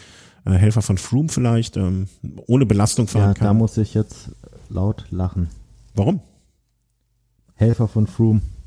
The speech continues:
Speaker 2: Da könnten wir vielleicht überlegen, ob wir vielleicht Rolf Aldag nochmal reaktivieren. Ich glaub, das würde reichen.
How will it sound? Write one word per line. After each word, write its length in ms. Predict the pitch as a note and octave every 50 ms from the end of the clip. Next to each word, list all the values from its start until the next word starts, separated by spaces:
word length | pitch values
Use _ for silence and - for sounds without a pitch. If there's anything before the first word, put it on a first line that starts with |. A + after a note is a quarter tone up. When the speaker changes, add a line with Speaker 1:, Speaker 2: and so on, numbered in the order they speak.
| - - - - - _ _ _ _ _ _ _ _ _ _ _ _ _ _ _ _ - - - _ _ _ _ _ - _ _ _
Speaker 2:
Da 100 | - G2 F#2+
könnten 320 | - - G#2+ G#2+ - -
wir 120 | G#2 G#2 G2+
vielleicht 400 | - - G#2 G2+ G2+ G#2 G#2 -
überlegen, 560 | G2+ G2 G2+ F#2 F#2+ G2+ G#2 A2+ A#2 A#2 G#2
ob 180 | G2 F#2 -
wir 100 | G2 G2+
vielleicht 480 | G2 - - F#2 F#2 G2 G2 - - -
Rolf 280 | - F#2+ G2+ - - -
Aldag 420 | - F#2 F#2+ F2+ F2+ F2 F2 -
nochmal 400 | - F#2 F2 - - F2+ F2+ F#2
reaktivieren. 720 | F2 F#2+ F#2 - F2 F2 - - - F#2+ F#2 F#2+ F#2+ F#2 F#2+
Ich 120 | F2+ - -
glaub, 180 | F#2+ F#2+ - -
das 200 | F#2 - - -
würde 200 | G2 F#2+ G2+ F#2
reichen. 400 | F#2 F2+ F#2 F#2+ - F2+ F2